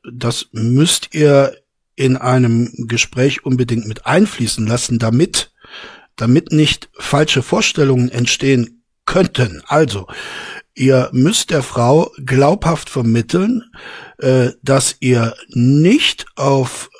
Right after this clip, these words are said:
Kaviar, Natursekt, Nekrophilie und Sodomie steht und natürlich auch nicht auf Pädophilie. Wiederholt das ruhig einige Male, ne? Es muss sich im Kopf der Frau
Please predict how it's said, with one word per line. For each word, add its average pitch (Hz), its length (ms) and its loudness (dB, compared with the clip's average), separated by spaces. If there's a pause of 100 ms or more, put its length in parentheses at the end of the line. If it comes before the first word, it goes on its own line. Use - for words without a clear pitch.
(400)
Kaviar, 131 840 2
Natursekt, 120 960 -2
Nekrophilie 123 1120 2
und 120 600 -2
Sodomie 120 760 2
steht - 480 -6 (140)
und 156 180 0
natürlich 147 500 -4
auch 110 140 -6
nicht 110 200 -4
auf - 200 -12 (240)
Pädophilie. 98 600 -4 (600)
Wiederholt 160 880 2
das 127 460 0
ruhig 156 460 0 (220)
einige 151 420 2
Male, 117 460 0 (100)
ne? 143 280 -2
Es - 180 -4
muss 175 280 2
sich 190 340 -2
im 127 180 -2
Kopf - 280 -4
der 123 140 -6
Frau 135 420 0